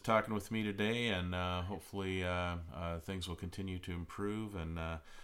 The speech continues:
we can look back and reflect and learn some things from this crazy year. But, uh, I think we can all agree that, uh, we're gonna applaud it when, uh, when we're totally back to, to the, uh, to normal and, and this pandemic is behind us. So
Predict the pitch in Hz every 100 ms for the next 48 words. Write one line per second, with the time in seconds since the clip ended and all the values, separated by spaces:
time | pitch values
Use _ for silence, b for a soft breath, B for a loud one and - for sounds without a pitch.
0 | B 87 90 90 82 87 90 87 87 87
1 | - 92 92 - 82 82 87 87 82 -
2 | 85 85 - 85 82 - - 87 82 85
3 | 85 90 85 80 78 76 80 80 - b
4 | b - 78 87 82 82 85 82 82 80
5 | 80 82 82 78 78 - 80 76 78 80
6 | 80 76 - 85 80 80 78 78 78 78
7 | 76 76 - b b b 80 76 76 -
8 | 104 87 82 80 80 76 - - - 80
9 | - 80 80 78 82 82 80 78 80 -
10 | - - 82 82 82 82 78 80 - 73
11 | 80 80 80 - 85 76 78 78 73 73
12 | 78 73 73 69 71 - 76